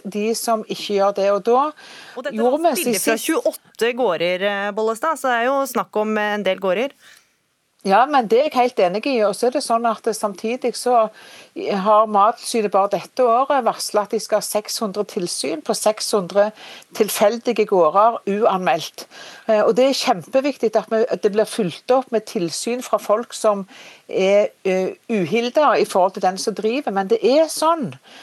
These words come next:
Speaker 1: at det er hver enkelt dyreholder, enten du driver med husdyr eller du har, eh, kosedyr,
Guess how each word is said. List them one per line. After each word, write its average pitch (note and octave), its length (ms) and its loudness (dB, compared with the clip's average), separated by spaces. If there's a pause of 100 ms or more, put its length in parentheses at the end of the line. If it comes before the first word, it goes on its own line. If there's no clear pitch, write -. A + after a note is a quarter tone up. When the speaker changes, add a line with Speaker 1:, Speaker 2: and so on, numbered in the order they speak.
(220)
Speaker 1:
at - 200 -4
det A3 260 4
er A#3+ 320 2
hver A#3+ 480 2
enkelt A#3+ 460 -4
dyreholder, G#3 640 2
enten A#3+ 320 -4
du C#4 100 0
driver A3 380 -2
med A3 120 -4
husdyr A#3+ 600 -2 (460)
eller C4+ 420 4
du A3 140 2
har, A3+ 680 0
eh, G3+ 380 2 (340)
kosedyr, C4 640 0